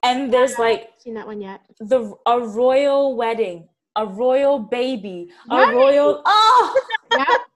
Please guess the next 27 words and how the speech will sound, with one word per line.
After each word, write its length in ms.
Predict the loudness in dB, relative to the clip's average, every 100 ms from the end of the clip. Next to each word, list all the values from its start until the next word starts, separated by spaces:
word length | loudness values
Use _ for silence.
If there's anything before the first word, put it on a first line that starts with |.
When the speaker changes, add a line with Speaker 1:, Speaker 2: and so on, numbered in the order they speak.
| _ _ _ _ _ _ _ _ -4
Speaker 2:
I'm 160 | -2
just 240 | -2 -6 -6
looking 380 | -4 0 0
up 100 | -2
for 200 | -6 -8
an, 340 | -8 -8 -12 -16 -6
a 140 | -6
series 480 | -6 -8 -6 -6 -8
that 120 | -6
I 80 | -6
just 360 | -6 -10 -10 -12
finished 400 | -8 -8 -10 -8
watching 500 | -8 -8 -10 -10 -8
that 160 | -8
I 60 | -6
really 400 | -4 -4 -6 -6
liked. 840 | -8 -8 -8 -10 _ _ _ _ _ _ _ _ _ _ _ _ _ _
Um, 420 | -6 -6 -6 -8
let 180 | -10 -10
me 120 | -8
look 220 | -8 -10 -10
it 80 | -10
up 160 | -12 _ -14
really 260 | -10 -10
quick 260 | -10 -14 -14
here. 380 | -12 -12 -12 -14 _ _ _ _ _ _ _ _ _ _
So, 600 | _ -8 -2 0 0 -4